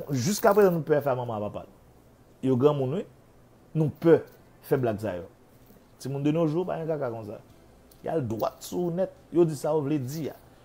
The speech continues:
Paske pa kè, e sitou nòmalman nan gran peyi, gran peyi aprann yo menm pou kòmanse detache de santiman sa. Gran pil ba peyi, peyi G huit yo, gwo peyi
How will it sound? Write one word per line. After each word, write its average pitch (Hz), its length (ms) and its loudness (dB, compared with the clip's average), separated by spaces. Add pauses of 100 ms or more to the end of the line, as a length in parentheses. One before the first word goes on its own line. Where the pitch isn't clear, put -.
(160)
Paske 151 260 0
pa 165 160 2
kè, - 160 -4
e 147 140 -2
sitou 226 420 -4
nòmalman 208 320 0
nan 151 160 2
gran 196 240 0
peyi, 254 300 6 (560)
gran 180 180 2
peyi 196 320 6
aprann 160 400 2
yo 170 140 8
menm 147 240 4 (160)
pou 160 100 2
kòmanse 165 320 2
detache 151 480 2
de 135 120 0
santiman 127 420 -6
sa. 95 160 -8 (1120)
Gran 277 260 -2
pil 302 220 4
ba - 180 6
peyi, 196 300 4 (180)
peyi 196 320 6
G 170 160 6
huit 151 240 2
yo, 143 80 2
gwo 156 320 2
peyi 208 460 2